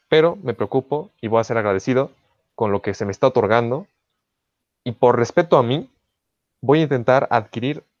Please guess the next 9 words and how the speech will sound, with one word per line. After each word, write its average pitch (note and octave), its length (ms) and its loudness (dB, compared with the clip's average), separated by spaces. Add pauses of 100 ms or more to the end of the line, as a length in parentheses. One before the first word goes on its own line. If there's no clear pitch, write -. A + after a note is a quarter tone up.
lo A2 220 -2
máximo D3 520 -4
posible B2+ 580 -8 (440)
de A2+ 140 2
lo A2 100 2
que A2 100 -2
me G#2+ 80 0
están A#2 220 -2
enseñando. F#2 440 -6